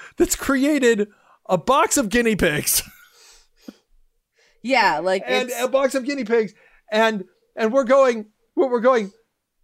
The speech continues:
Speaker 1: "This is really special. <laughs> This is very unique. <laughs> It's totally different."
Speaker 2: We ain't never
Speaker 1: Um,
Speaker 2: seen nothing like it before.
Speaker 1: Yeah. And, and I think that it does beg the question that if Snoke is going to be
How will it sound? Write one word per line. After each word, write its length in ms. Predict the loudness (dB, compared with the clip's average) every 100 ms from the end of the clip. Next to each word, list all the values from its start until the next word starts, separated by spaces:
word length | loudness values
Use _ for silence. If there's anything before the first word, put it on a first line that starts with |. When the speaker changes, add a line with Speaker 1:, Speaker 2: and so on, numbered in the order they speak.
| _ 0
Speaker 1:
"This 240 | 2 2
is 120 | 2
really 220 | 2 2 2
special. 540 | 2 0 0 -4 -6 -12
<laughs> 140 | -10 0
This 200 | 2 2
is 140 | 0 -2 -20 _ _ _
very 300 | 2 4 2
unique. 500 | 2 0 -2 -6 -20 _ _ -6
<laughs> 240 | -6 -6
It's 200 | -12 -6
totally 380 | 0 2 2 0
different." 340 | 0 -2 -8 -14 _ -14
Speaker 2:
We 240 | -6 -6
ain't 80 | -4
never 160 | 0
Speaker 1:
Um, 140 | 2 2
Speaker 2:
seen 40 |
nothing 240 | 0 -6 -2
like 200 | -2 0
it 80 | -2
before. 340 | -8 -10 -6 0
Speaker 1:
Yeah. 240 | 2 2 -2 -20 -6
And, 320 | 0 2 0 -2
and 200 | -2 0
I 80 | 0
think 320 | 0 -2 0
that 180 | 2 2
it 80 |
does 220 | 2 0 2
beg 220 | -2 -2
the 40 |
question 300 | -2 -2 -2
that 120 | -6 0
if 300 | 2 2 -4 _ _ -8
Snoke 440 | -4 0 0 0
is 240 | 2 2 2
going 280 | 2 2 0
to 140 | -2
be 420 | 0 0 2 -2